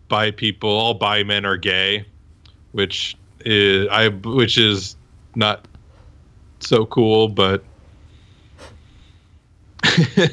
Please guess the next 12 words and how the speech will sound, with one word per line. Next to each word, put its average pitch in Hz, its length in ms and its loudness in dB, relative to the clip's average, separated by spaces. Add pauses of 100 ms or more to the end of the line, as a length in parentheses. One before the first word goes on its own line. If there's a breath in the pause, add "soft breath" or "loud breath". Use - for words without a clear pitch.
(1200 loud breath)
yeah, 131 240 2
but 135 220 2
it's, 147 160 0
it's 156 160 0
a 147 60 2
common, 123 580 0 (960)
common 110 320 -2
thing 107 200 0
to 98 80 -2
hear, 95 220 2
I 95 100 4
guess, 95 520 -2